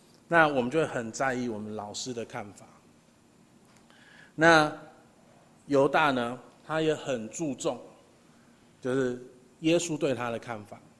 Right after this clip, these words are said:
他很想要得到主耶稣基督的赞许。可是呢，当他那么努力了，他都还没有得到的时候呢，你可以想象说他的反应是什么？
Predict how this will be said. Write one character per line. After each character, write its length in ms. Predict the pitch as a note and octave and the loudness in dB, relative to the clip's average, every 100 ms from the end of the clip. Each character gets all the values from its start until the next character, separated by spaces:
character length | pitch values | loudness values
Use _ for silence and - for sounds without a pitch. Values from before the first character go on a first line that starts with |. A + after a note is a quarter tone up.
| _ _ _ _ _ _ | _ _ _ _ _ _
他 240 | - F#3 | 0 0
很 320 | F#3+ - F#3+ A3+ | 2 4 4 2
想 220 | C#3 A#2 | -2 -2
要 180 | C#3 C3+ | -2 -4
得 280 | - A#2 | -4 -4
到 300 | A#2 C#3 A#2 | -2 -2 -2
主 220 | A#2 - A2+ | -6 -10 -6
耶 140 | A#2+ | -6
稣 180 | A#2 B2 | -6 -10
基 160 | A#2 | -10
督 160 | A#2+ A#2+ | -8 -8
的 60 | A2 | -6
赞 260 | B2+ G#2 | -8 -8
许。 200 | G#2 - - - _ _ _ _ _ - - | -12 -18 -20 -20 _ _ _ _ _ -20 0
可 140 | E3 | 0
是 180 | D#3 A#3+ | 2 2
呢， 200 | F#3+ E3+ | 2 2
当 260 | G3 A3+ | 0 0
他 160 | A3+ A#3 | 0 4
那 240 | B3+ D4 | 6 6
么 160 | D4 A3 | 6 6
努 240 | D#3 B2 | 4 2
力 180 | D3+ E3+ | 2 2
了， 160 | B2+ A2 - - - - | 0 -4 -10 -20 -20 -12
他 120 | - | -6
都 140 | D3+ D#3+ | -4 -4
还 180 | - B2+ | -2 0
没 100 | D3+ | 2
有 100 | A#2 | 0
得 160 | A2+ | 0
到 180 | B2 A#2+ | 0 0
的 100 | A2 | -2
时 220 | - A2+ | -6 -4
候 160 | A2+ A2+ | -4 -4
呢， 100 | G#2+ - - - - - - | -8 -18 -20 -20 -20 -20 -6
你 140 | B2+ | -4
可 120 | B2+ C#3+ | 0 0
以 60 | |
想 200 | C#3 G#2+ | 0 -4
象 200 | B2+ B2 | -4 -4
说 240 | A2+ A#2 A#2 | -4 -4 -2
他 180 | C#3+ | -4
的 80 | C#3+ | -6
反 240 | C3+ A2 G2+ | -6 -8 -8
应 120 | A2 | -12
是 120 | A#2 | -14
什 140 | - | -16
么？ 60 | D2+ | -18